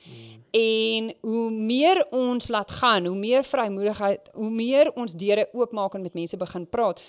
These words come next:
Speaker 2: hoe meer gaan jy heen en weer deur daai deur kan loop.
Speaker 1: Mm.
Speaker 2: Ehm, en dit is wat ek meer van wil sien.
Speaker 1: Absolutely. Mense, mense is gewoonlik ook,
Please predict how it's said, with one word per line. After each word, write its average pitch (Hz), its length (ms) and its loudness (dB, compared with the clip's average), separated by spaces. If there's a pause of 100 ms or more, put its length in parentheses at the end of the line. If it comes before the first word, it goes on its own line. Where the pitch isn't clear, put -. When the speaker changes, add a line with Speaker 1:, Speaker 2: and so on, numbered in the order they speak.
(140)
Speaker 2:
hoe 214 120 -10
meer 240 340 -4 (180)
gaan 202 300 -8 (160)
jy 196 400 0
heen 196 100 -2
en 208 80 -10
weer 175 260 -6
deur 165 200 -6
daai 160 80 -4
deur 160 200 -6
kan 165 220 -12
loop. 165 320 -8
Speaker 1:
Mm. 131 320 -12 (300)
Speaker 2:
Ehm, 202 720 -2
en 202 280 -10
dit 226 180 2
is 233 120 -8
wat 196 160 -8
ek 175 60 -14
meer 175 260 -8
van 165 140 -12
wil 160 140 -16
sien. - 340 -20 (300)
Speaker 1:
Absolutely. 151 460 -12
Mense, 147 400 -8
mense 165 240 -10
is 220 80 -14
gewoonlik 190 400 -12
ook, 180 180 -10